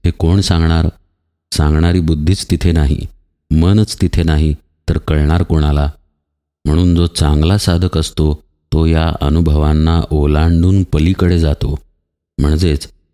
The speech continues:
जागृतपणे शांत अवस्थेत सुषुप्तीत राहण्याचा दीर्घ अभ्यास करत राहतो.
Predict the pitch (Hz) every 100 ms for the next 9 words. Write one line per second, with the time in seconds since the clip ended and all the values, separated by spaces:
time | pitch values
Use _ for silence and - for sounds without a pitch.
0 | _ 78 78 73 73 78 110 - 80 76
1 | 78 80 - 78 78 87 90 87 78 78
2 | - - 78 76 - - _ - - 78
3 | 95 - 92 87 76 73 76 73 80 78
4 | 73 78 90 80 80 71 73 76 78 76
5 | 73 69 71 71 - -